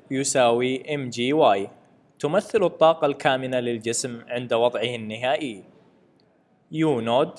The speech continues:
يساوي إم جي واي نود،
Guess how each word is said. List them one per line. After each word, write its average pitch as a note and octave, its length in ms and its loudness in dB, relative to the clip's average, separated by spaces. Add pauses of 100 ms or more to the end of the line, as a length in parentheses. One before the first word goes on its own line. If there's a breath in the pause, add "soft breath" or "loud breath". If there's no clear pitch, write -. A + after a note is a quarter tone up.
يساوي B2+ 880 0
إم E3+ 140 -4
جي C#3+ 400 -2 (140)
واي B2+ 320 2
نود، C3 360 -2